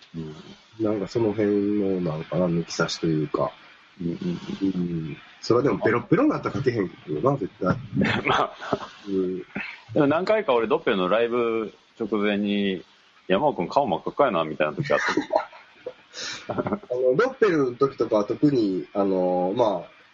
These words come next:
Speaker 2: 飲めるというか、あの、やっぱ二人いて、
Speaker 1: うん。
Speaker 2: なんつうかな。そうそうそう。そう、まあ、そうや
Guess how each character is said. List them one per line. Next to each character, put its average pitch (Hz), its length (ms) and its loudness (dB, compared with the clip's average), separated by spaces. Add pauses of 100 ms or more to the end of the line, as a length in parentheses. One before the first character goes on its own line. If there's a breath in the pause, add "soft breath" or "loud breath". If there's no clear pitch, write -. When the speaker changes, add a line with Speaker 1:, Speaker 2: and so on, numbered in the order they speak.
(320)
Speaker 2:
飲 117 200 4
め 135 140 4
る 202 140 2
と 123 200 2
い 98 180 2
う 92 40 -8
か、 90 480 -2
あ 101 100 0
の、 95 380 0
や 135 60 0
っ 135 40 -6
ぱ 123 60 0
二 - 60 -10
人 165 220 4 (120)
い 160 60 -6
て、 95 440 0 (320)
Speaker 1:
う 98 40 -10
ん。 82 460 -6
Speaker 2:
な 110 140 0
ん 117 80 -4
つ - 160 -6
う 85 40 -4
か 85 120 -8
な。 85 120 -8 (420)
そ 110 180 0
う 92 60 0
そ 90 140 -4
う - 40 -6
そ - 160 -4
う。 - 100 -4
そ 170 180 4
う、 139 100 -2
ま 107 260 2
あ、 - 40 -14
そ 98 200 2
う 104 140 -2
や 110 200 2